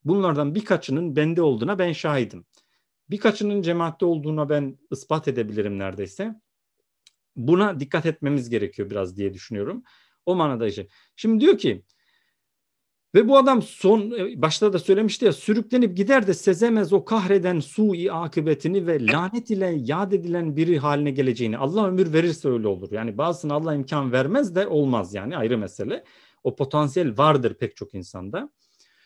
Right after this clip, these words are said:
Görüp sezemez, zira o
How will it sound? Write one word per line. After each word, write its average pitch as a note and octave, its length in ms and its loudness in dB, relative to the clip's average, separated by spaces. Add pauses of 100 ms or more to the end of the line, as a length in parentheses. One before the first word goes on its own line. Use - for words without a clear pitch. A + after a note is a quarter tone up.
(360)
Görüp A3 360 4
sezemez, G3+ 720 2 (420)
zira F#3+ 640 0 (420)
o G#3+ 380 6